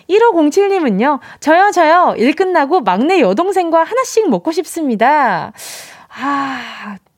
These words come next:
만내 영노생과 하나씩 먹고 싶습니다. 아유, 너무 재밌겠는데요. 왜냐하면 이게 일 끝나고 나서 먹는 아이스크림이 진짜 꿀이거든요. 제가 어제 떠먹는 아이스크림을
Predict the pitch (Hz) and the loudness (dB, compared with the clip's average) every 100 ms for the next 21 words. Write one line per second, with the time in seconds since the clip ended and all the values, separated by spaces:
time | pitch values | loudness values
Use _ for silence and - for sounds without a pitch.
0 | _ _ _ - - - - 175 202 262 | _ _ _ -20 -18 -18 -12 -4 0 2
1 | 277 285 214 202 247 247 226 208 214 269 | 2 2 2 2 2 2 0 -2 -2 -4
2 | 262 240 160 - 175 - 185 175 160 170 | -2 -4 -4 -8 -12 -12 -12 -6 -4 -2
3 | 233 240 196 196 214 196 226 196 170 151 | -2 0 0 -2 -2 -4 -4 -4 -4 -6
4 | 180 226 196 196 247 269 226 226 196 180 | -6 -4 -2 0 0 0 0 0 -2 -6
5 | 190 254 262 466 466 403 330 294 262 208 | -4 -2 0 0 2 2 0 -2 -4 -2
6 | 240 180 202 - 285 254 - 349 - 415 | -2 -2 -4 -6 -8 -8 -10 -8 -4 -4
7 | 349 330 247 190 180 214 180 - - - | -4 -4 -4 -4 -6 -4 -6 -8 -20 -20
8 | - 247 240 180 254 - 294 392 466 440 | -4 -2 0 0 0 -2 -2 0 0 0
9 | 339 254 - 262 220 196 196 220 180 | 0 -2 -4 -6 -4 -4 -4 -4 -6